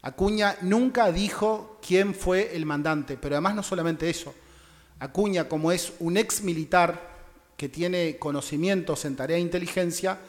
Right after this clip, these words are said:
él limpió su aparato celular para que no se tenga conocimiento de la información. Y eso es una presunción muy fuerte.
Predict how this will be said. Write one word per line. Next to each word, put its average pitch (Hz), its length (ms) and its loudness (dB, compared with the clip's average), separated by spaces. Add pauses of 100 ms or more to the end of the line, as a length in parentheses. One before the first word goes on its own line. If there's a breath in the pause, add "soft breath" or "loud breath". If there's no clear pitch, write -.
(400 loud breath)
él - 680 -4
limpió 165 480 0
su - 160 -4
aparato 156 400 -4
celular 156 580 -4 (340 loud breath)
para 160 200 -4
que 160 140 -6
no 202 140 0
se 190 180 -2
tenga 180 320 -2
conocimiento 151 600 -4
de - 20 0
la 151 100 -4
información. 120 500 -10 (440 soft breath)
Y 175 100 0
eso 202 160 0
es - 80 -8
una 185 180 -2
presunción 170 640 -4
muy 180 200 -4
fuerte. 143 440 -4